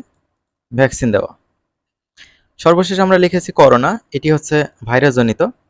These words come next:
লক্ষণ, ঠান্ডা লাগা, জ্বর, গলা খুসখুস ও শ্বাসকষ্ট হওয়া।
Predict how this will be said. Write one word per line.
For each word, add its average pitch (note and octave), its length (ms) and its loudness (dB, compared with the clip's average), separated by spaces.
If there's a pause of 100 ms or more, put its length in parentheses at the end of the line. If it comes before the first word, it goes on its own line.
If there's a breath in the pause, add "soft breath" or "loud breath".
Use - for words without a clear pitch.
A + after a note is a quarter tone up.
লক্ষণ, C3 340 0 (160)
ঠান্ডা C3+ 240 0
লাগা, C3+ 260 0 (280)
জ্বর, C3 240 2 (380 soft breath)
গলা C#3 200 4
খুসখুস C#3+ 500 -4
ও C3+ 100 0 (140)
শ্বাসকষ্ট - 520 -6
হওয়া। A#2+ 240 -2